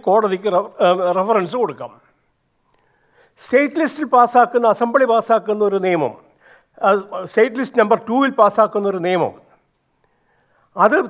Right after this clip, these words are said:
തി-, ആ, ഒപ്പിടാതിരിക്കണമെങ്കിൽ, അത് ഒപ്പിടാൻ താമസിച്ച് വെച്ചുകൊണ്ടിരിക്കുന്നെങ്കിൽ രണ്ട് കാരണങ്ങൾ ഉണ്ട്. ഒന്ന്, സ്-, സ്റ്റേറ്റ് ലിസ്റ്റ് വൺ, നമ്പർ വൺ ലിസ്റ്റിലെ ആ കാര്യങ്ങൾ നമ്മൾ അകാരണമായിട്ട് ജൂറിസ്ഡിക്ഷൻ ഇല്ലാതെ എടുത്തിട്ട്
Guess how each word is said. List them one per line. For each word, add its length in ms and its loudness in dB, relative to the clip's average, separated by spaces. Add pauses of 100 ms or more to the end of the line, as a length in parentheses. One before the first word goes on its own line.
തി-, 140 -20 (760)
ആ, 60 -4 (220)
ഒപ്പിടാതിരിക്കണമെങ്കിൽ, 1120 4
അത് 120 4
ഒപ്പിടാൻ 300 4 (140)
താമസിച്ച് 580 0
വെച്ചുകൊണ്ടിരിക്കുന്നെങ്കിൽ 840 -4 (640)
രണ്ട് 240 2
കാരണങ്ങൾ 400 4 (280)
ഉണ്ട്. 180 -6 (180)
ഒന്ന്, 220 4 (1900)
സ്-, 140 -12 (100)
സ്റ്റേറ്റ് 420 0
ലിസ്റ്റ് 360 0
വൺ, 120 4 (240)
നമ്പർ 260 6
വൺ 180 10
ലിസ്റ്റിലെ 400 2
ആ 40 8 (180)
കാര്യങ്ങൾ 380 2 (100)
നമ്മൾ 240 4
അകാരണമായിട്ട് 680 4 (100)
ജൂറിസ്ഡിക്ഷൻ 560 -4
ഇല്ലാതെ 300 0
എടുത്തിട്ട് 320 -6